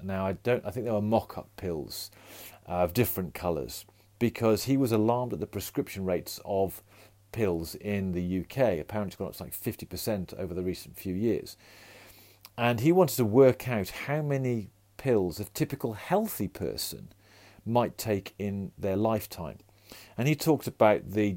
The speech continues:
different medications are required in the ages from one to ten, in teens, twenty to fifties, and over sixties.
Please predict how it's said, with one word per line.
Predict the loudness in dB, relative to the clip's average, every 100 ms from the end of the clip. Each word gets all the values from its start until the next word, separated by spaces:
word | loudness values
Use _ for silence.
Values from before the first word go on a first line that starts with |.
| 0
different | -2 0 -2 -4 -4 -2
medications | 0 0 0 0 0 -2
are | 0
required | 0 -2 2 4 2
in | 0 -2
the | 2
ages | 2 0 -2
from | -4 -4 0
one | 0 0
to | -6
ten, | -4 -2 -2 -4 _ -20 -20 -8
in | -6 -4
teens, | 0 2 2 0 -6 -10 -16 _ -12
twenty | 0 0 0
to | -4
fifties, | -4 -2 -2 -2 -2 -10 -20 -20 -20 _
and | -4 -2 -4 -6 2
over | 2 2 -2
sixties. | -2 -4 -4 -6 -6 -6 -14